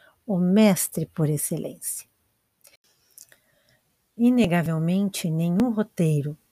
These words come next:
por mais precioso, objetivo e claro, fará algo em nosso benefício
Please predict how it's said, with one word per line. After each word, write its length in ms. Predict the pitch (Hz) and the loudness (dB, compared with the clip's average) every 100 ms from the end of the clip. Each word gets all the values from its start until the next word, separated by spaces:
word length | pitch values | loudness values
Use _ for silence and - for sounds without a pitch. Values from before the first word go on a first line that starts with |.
| _ | _
por 120 | 160 | -4
mais 300 | 160 202 247 | 0 0 0
precioso, 720 | - 156 - - 160 165 143 147 | -4 -8 -6 -4 0 0 -2 -4
objetivo 540 | 143 147 - - 202 | -4 -6 -6 -2 -2
e 60 | 185 | -2
claro, 440 | - 151 151 160 - - _ | -2 0 0 -4 -12 -20 _
fará 360 | - 185 175 170 | 0 4 6 8
algo 420 | 160 214 254 247 | 8 8 6 6
em 80 | 240 | 6
nosso 340 | 208 202 - | 4 2 0
benefício 800 | 185 190 190 - 165 156 - - | 0 0 0 -4 -4 -4 -6 -12